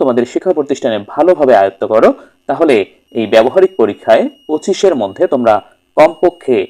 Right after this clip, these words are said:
চব্বিশ বা তেইশ পেতে পারো। অনেক সময় অনেক শিক্ষার্থী এই পঁচিশ নম্বরের মধ্যে পঁচিশ নম্বর পেয়ে থাকে। শিক্ষার্থীরা, এই ছিল তোমাদের জীববিজ্ঞান বিষয়ের সংক্ষিপ্ত সিলেবাস এবং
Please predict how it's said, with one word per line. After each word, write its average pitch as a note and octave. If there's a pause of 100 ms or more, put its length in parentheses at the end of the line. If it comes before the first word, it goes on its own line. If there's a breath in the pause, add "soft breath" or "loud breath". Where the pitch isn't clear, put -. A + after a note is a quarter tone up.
(360)
চব্বিশ C#3+ (140)
বা G#2 (360)
তেইশ B2+ (240)
পেতে C3
পারো। G2+ (1120)
অনেক F3 (100)
সময় B2 (180)
অনেক F3
শিক্ষার্থী C3 (280)
এই C3
পঁচিশ C#3+
নম্বরের C#3+
মধ্যে G#2+ (560)
পঁচিশ C#3+ (100)
নম্বর G#2 (280)
পেয়ে A2+
থাকে। G2 (540)
শিক্ষার্থীরা, G3 (500)
এই E3+
ছিল A#3 (120)
তোমাদের B2+ (260)
জীববিজ্ঞান E3+
বিষয়ের C3 (120)
সংক্ষিপ্ত C#3+ (100)
সিলেবাস D3+ (140)
এবং C#3+